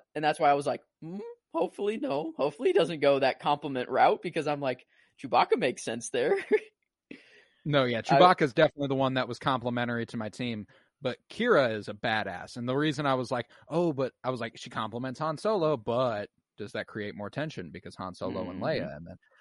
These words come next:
Speaker 2: but, uh, regardless, I took Kira.
Speaker 1: That's a cool, uh, you got a cool group. Like,
Speaker 2: Yeah.
Speaker 1: these are very different groups.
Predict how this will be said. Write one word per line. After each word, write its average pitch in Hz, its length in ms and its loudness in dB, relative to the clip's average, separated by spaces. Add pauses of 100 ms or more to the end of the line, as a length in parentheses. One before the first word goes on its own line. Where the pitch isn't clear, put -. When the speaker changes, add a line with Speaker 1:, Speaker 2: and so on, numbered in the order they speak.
(180)
Speaker 2:
but, 120 180 0
uh, 98 320 -4
regardless, 107 680 0
I 120 80 -2
took 110 200 -6
Kira. 104 440 0
Speaker 1:
That's 131 240 0
a 120 60 -6
cool, 117 360 -6 (100)
uh, 143 100 2 (100)
you 156 100 -6
got 156 160 6
a 127 60 -2
cool 117 240 -4
group. 110 320 -10 (840)
Like, 110 200 -2
Speaker 2:
Yeah. 95 260 -6 (540)
Speaker 1:
these 190 180 0
are 202 80 8
very 185 480 6
different 170 480 0
groups. 127 480 -4